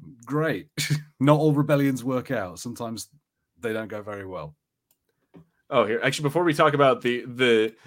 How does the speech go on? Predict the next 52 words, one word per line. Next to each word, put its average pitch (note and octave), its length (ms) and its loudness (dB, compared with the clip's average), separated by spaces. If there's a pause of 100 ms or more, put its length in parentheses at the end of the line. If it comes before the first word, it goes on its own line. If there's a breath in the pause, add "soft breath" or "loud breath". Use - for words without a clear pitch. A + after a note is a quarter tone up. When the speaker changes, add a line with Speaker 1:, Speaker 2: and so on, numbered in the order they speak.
(180 soft breath)
Speaker 2:
the D#3+ 160 6
bunghole C#3+ 600 6
of B2 80 0
the B2 120 4
episode, B2 260 2
let's C#3 140 0
go F#3 60 8
ahead D#3+ 80 10
and D3+ 40 4
talk D#3 120 8
about B2 180 6
this A#2+ 160 -2
scene. G2+ 200 -8
You, A#2+ 280 -4 (200 soft breath)
you B2+ 80 -4
said C#3 200 4
you C3+ 80 2
want, C3 180 2
you B2 140 0
liked A#2 260 4
this A#2 140 -4
whole A2+ 160 -4
part. G#2+ 320 0 (680 loud breath)
Speaker 1:
Yeah, B2 300 6
I A2+ 160 2
love A#2 240 -2
it. A2 40 0
I, A2+ 280 -4 (100)
I, B2 180 4
I B2 140 4
really B2+ 480 0
enjoyed, A2 520 -6 (280 loud breath)
'cause D#3 140 6
this E3 120 4
is, D#3+ 180 0
this D#3 140 2
is D3 100 0
like C#3 140 6
what B2 80 0
I A#2 60 -2
said. A#2+ 300 0
Like, G#2+ 160 -6
he A2 140 -6
kinda B2 180 -2
comes A#2+ 240 -4
in A2 60 -6
and A2 40 -4
is G2+ 60 -6
like, G#2+ 180 -6
"Are B2 40 -4
you A#2+ 220 -2
aware A2 500 0